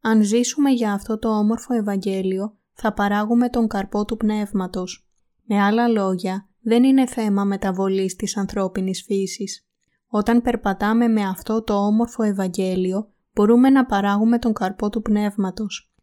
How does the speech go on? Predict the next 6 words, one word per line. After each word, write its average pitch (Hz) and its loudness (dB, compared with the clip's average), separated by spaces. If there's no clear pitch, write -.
δηλαδή 202 2
αγάπη, 196 -2
χαρά, 190 -4
ειρήνη, 202 0
μακροθυμία, 202 -2
Χριστότητα, 202 -4